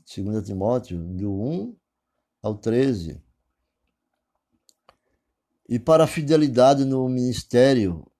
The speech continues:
ser fiel no seu ministério, é uma consideração pastoral,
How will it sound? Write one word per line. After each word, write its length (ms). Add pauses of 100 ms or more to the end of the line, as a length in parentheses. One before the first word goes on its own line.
ser 260
fiel 420
no 80
seu 160
ministério, 640
é 20
uma 140
consideração 600
pastoral, 800